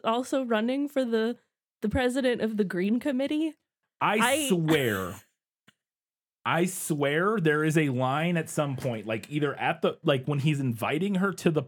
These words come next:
Speaker 2: party
Speaker 1: Yeah.
Speaker 2: or something. I swear he says something along the lines like,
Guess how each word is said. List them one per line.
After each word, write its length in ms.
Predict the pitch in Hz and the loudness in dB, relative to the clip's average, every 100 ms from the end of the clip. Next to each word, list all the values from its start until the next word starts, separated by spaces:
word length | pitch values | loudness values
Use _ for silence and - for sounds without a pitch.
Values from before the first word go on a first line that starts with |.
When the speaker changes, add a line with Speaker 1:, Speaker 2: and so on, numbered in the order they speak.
| - _ | -6 _
Speaker 2:
party 600 | - - 160 180 240 240 - | -8 0 2 2 0 -2 -4
Speaker 1:
Yeah. 400 | 208 202 160 202 - _ _ _ - | -4 -2 -2 -6 -10 _ _ _ -2
Speaker 2:
or 120 | 156 | 0
something. 560 | - 208 190 151 127 101 | 2 0 0 -2 -4 -6
I 180 | 123 160 | -8 -6
swear 580 | 160 - 165 170 202 214 | -6 -6 -2 0 0 -2
he 180 | 190 202 | 0 -2
says 320 | - 180 160 | 0 0 0
something 400 | - 156 147 160 | -2 -2 0 -2
along 300 | 143 139 135 | 0 0 0
the 80 | 127 | 0
lines 400 | 120 120 123 117 | 0 0 -2 -2
like, 340 | 110 101 - | -2 -4 -8